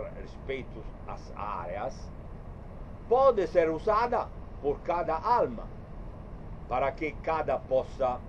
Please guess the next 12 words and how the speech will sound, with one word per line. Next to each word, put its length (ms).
estabelecer 1040
o 260
seu 360
mundo 460
interior, 840
dos 240
seus 420
ideais 760
e 160
o 160
seu 300
pessoal 580